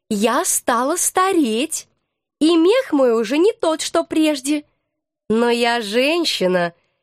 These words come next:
и моя шерсть всегда должна быть густой и пушистой, а мужчинам лысина даже к лицу. Они от этого выглядят умнее. Что-то не так?" "Сними заклятие",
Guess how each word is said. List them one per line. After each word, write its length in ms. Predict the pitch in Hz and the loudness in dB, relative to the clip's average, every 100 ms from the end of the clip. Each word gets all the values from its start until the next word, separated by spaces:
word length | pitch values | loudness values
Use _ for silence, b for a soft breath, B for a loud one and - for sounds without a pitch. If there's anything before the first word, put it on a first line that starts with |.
| _ _ | _ _
и 120 | 196 | 0
моя 320 | 233 240 240 226 | 0 0 0 -4
шерсть 380 | - 262 - | -2 -2 -2
всегда 540 | - - 254 208 254 349 | -6 -4 -4 -2 -2 0
должна 440 | 349 285 254 240 | -2 -2 -2 -2
быть 160 | 220 208 | -4 -4
густой 460 | 233 240 - 277 | -4 -2 0 0
и 40 | 349 | 0
пушистой, 840 | 381 381 - 262 254 - 285 277 b b b b _ - | -2 -2 -2 -2 -4 -4 -4 -4 b b b b _ -4
а 120 | 359 | 0
мужчинам 680 | 381 403 - - 508 415 294 | 2 2 0 0 0 0 0
лысина 500 | 285 285 - 302 294 | 0 0 0 0 0
даже 400 | 262 302 381 415 | 0 -2 -2 -2
к 60 | |
лицу. 720 | 359 285 240 - 226 233 233 - _ _ _ _ | 0 -2 -2 -2 0 -2 -4 -10 _ _ _ _
Они 360 | - 269 269 277 | -2 0 0 0
от 200 | 262 - | -2 0
этого 400 | 285 277 254 262 | 0 0 -2 -2
выглядят 580 | 254 254 262 233 277 - _ _ _ - | -2 -2 -2 0 -2 -6 _ _ _ 0
умнее. 1040 | 285 285 302 311 359 392 269 185 180 180 _ _ _ _ _ - | 2 2 4 4 2 2 0 0 -2 -6 _ _ _ _ _ -8
Что-то 540 | - - 311 294 294 | -6 -2 0 0 0
не 160 | 285 285 | 0 0
так?" 420 | 302 440 523 - _ _ _ _ _ _ | -2 -4 -6 -18 _ _ _ _ _ _
"Сними 680 | - - 226 240 240 233 233 | -6 -2 0 2 2 2 2
заклятие", 1080 | 202 302 320 302 277 220 - 294 240 160 | 0 -2 0 0 2 0 -4 -2 -2 -2